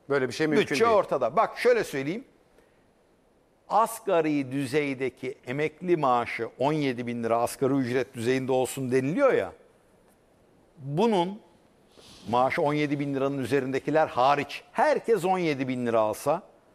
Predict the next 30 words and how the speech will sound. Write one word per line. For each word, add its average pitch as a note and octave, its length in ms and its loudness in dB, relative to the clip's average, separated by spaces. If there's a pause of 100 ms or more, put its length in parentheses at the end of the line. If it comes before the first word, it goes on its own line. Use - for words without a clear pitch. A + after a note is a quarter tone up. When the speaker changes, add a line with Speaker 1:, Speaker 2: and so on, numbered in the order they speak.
(220)
Speaker 2:
on G3+ 160 4
altı F#3 320 2
milyon D#3 280 0
emekli C3+ 440 -2
var. F3 180 2 (140)
On G#3 140 0
iki F3+ 220 -4
ile C#3 200 0
çarpın F3 540 -2
üç - 200 -6
buçuk F3 260 -6
trilyon C#3 420 2
yapıyor. G2 360 -6 (640)
<clears throat> - 320 0
Türkiye'nin D3+ 600 -6
iki F3 240 -12
bin F#3 80 -6
yirmi C3+ 400 -4
üç F3+ 280 -8
yılı G2+ 300 -2
vergi C3+ 440 0
toplama B2+ 580 0
geliri, C3 560 0 (140)
vergilerden A#2+ 600 0
toplanan A2 500 -6
gelirler A#2+ 400 -6
üç - 180 -12
buçuk - 220 -14
trilyon. E2+ 380 -14 (920)
Yani F3+ 320 0